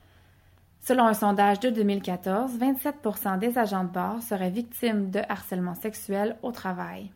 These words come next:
Ce sondage a été mené par la Equal Opportunities Commission à Hong Kong, en collaboration avec la Hong Kong Flight Attendants Alliance. Les employés de Cathay Pacific, Dragon Air,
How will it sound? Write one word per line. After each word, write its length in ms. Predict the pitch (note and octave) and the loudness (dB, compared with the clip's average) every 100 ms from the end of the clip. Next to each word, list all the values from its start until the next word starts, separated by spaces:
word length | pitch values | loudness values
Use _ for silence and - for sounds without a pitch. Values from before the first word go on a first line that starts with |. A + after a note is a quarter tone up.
| _ _ _ _ _ _ _ - | _ _ _ _ _ _ _ -4
Ce 140 | A#3 | -2
sondage 440 | A#3 A3 G#3 G3+ | 2 4 4 4
a 60 | G3 | 2
été 180 | F#3+ G3 | 0 2
mené 300 | F#3 F#3 F#3 | 2 2 0
par 180 | F#3 E3+ | -2 -4
la 140 | F3 - | -6 -4
Equal 400 | C4 C4 C4 C4 | -2 2 4 4
Opportunities 840 | - F#3 F3+ F3+ A#3+ B3 A#3 A#3 A3+ | 0 -2 -6 -4 0 0 2 0 -2
Commission 520 | F#3 F#3+ G#3 - F4 F4 - - _ - | -2 -2 -4 -4 -4 -4 -10 -20 _ 0
à 160 | C#4 A#3+ | 0 2
Hong 200 | G3+ F3+ | 0 -2
Kong, 360 | - F3+ A#3+ E4+ - - - _ | -2 0 0 -2 -8 -20 -20 _
en 120 | - D4 | -2 2
collaboration 720 | A#3 G3+ G3 F#3 E3+ A3+ - | 4 4 4 2 0 -2 0
avec 300 | F#3 F#3 F#3 | 0 -2 -2
la 100 | F#3+ F3+ | -4 -2
Hong 160 | A#3 B3 | -2 -2
Kong 360 | B3+ C4 C4+ | 0 2 0
Flight 260 | B3+ B3+ A3+ | 0 0 2
Attendants 640 | F#3+ - A#3+ C4+ E4 - - | 0 0 0 0 -2 -6 -4
Alliance. 720 | F#3+ F3+ E3 D#3+ G3+ - - - - - _ - _ _ _ | -2 0 -4 -10 -14 -14 -18 -20 -20 -20 _ -20 _ _ _
Les 180 | C4 A3+ | 0 4
employés 440 | A3+ A3+ G3+ G3 | 4 4 2 2
de 100 | G3 | 0
Cathay 380 | G#3+ - G#3 B3 | -2 -4 -2 0
Pacific, 680 | A#3+ A#3 B3 B3 C#4+ C#4 - | 0 -2 -4 -2 -2 -4 -12
Dragon 400 | G3+ G3+ G#3 A3 | -2 0 2 0
Air, 340 | G3+ G3 G#3+ | 0 0 -2